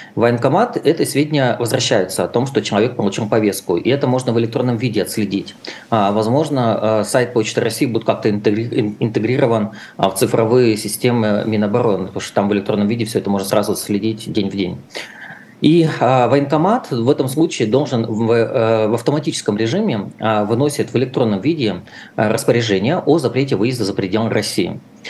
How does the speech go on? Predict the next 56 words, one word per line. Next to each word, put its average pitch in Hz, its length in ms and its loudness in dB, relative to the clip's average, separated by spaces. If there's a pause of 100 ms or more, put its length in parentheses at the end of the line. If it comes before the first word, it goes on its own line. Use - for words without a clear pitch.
(140)
И 143 380 2
это 139 360 2
решение 139 540 2
уходит 147 480 0
в - 100 -4
Ф 123 120 2
С 113 40 -6
Б 117 140 0
России, 208 400 0
потому 107 360 -2
что - 140 -8
пограничная 107 520 -2
служба 104 340 -2
Ф - 100 -4
С 117 160 2
Б, 208 220 2 (380)
а, 123 160 2
находится, 123 640 2
и 175 220 2
они 127 320 0
уже 113 140 0
должны 101 280 0
в 135 40 -4
своих 95 220 0
базах 95 340 -2
пометить 113 440 0
о 95 40 0
том, 131 180 0
что 131 120 -6
этому 95 180 -2
человеку 104 400 -2
запрещён 101 380 -2
выезд 113 180 0
за 110 60 -4
пределы 110 360 -2
России. 107 480 -2 (460)
Но, 160 380 0
а, 120 120 2
здесь 180 260 2
очень 147 220 -2
важная 135 320 0
оговорка, 117 520 0
то, 127 140 -2
что 120 300 0
выезд 127 300 0
за 107 100 -6
пределы 117 340 0
России 113 300 0
как 160 180 0
раз 139 160 0
будет 127 360 -2
вот 107 160 -2
именно 117 240 0
в - 40 -10
таком 113 280 0
формате, 156 520 0